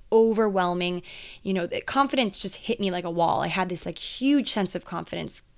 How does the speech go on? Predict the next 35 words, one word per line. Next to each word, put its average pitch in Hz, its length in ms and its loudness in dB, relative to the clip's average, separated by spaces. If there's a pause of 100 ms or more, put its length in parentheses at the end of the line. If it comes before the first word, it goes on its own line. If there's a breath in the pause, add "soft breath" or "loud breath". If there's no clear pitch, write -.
to - 120 -2
the 240 80 4
point 208 240 0
where 175 260 2
I 180 120 2
kind 190 240 -2
of 175 80 0
had 175 100 -2
a 175 60 -4
huge 180 360 -4
ass 170 260 -4
ego, 214 420 2 (600 loud breath)
um, 180 260 4
in 208 80 0
college, 233 380 4
and 185 60 2
I'm 180 120 2
the 180 60 0
first 190 320 -2
to 190 60 2
admit 180 240 -2
that 180 100 -2
I 175 100 0
did, 190 300 2
and 185 120 2
it, 170 160 -4
it 170 160 -6
got 175 260 2
in 185 40 -2
the 185 80 0
way 180 180 0
of 180 80 0
a 180 40 -2
lot 180 200 0
of, 170 300 -10